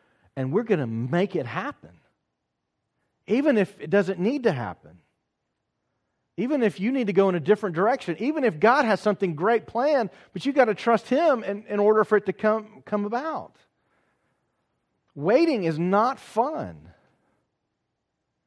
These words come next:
And when you're in a situation like Saul and things don't look good,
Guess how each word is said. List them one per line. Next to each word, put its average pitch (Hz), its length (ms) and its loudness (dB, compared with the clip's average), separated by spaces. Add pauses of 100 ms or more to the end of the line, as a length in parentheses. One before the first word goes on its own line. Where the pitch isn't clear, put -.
(1080)
And 160 100 -2
when 180 120 2
you're 202 160 4
in 196 60 0
a 175 40 -2
situation 240 580 0
like 185 200 -2
Saul 214 720 0 (440)
and 160 140 -4
things 214 320 -2
don't 175 220 0
look 160 300 -2
good, 107 420 -2